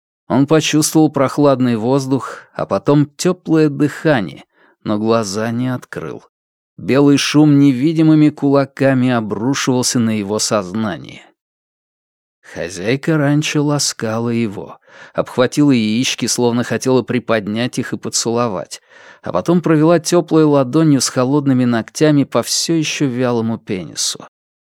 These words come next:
Бремен слегка возбудился, но его мошонка сжалась, как будто пыталась спрятаться внутри живота.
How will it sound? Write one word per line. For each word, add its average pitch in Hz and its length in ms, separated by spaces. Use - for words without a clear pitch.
Бремен 107 380
слегка 143 440
возбудился, 139 880
но 117 300
его 156 240
мошонка 143 600
сжалась, 113 640
как 110 200
будто 135 300
пыталась 127 400
спрятаться 110 800
внутри 107 440
живота. 113 760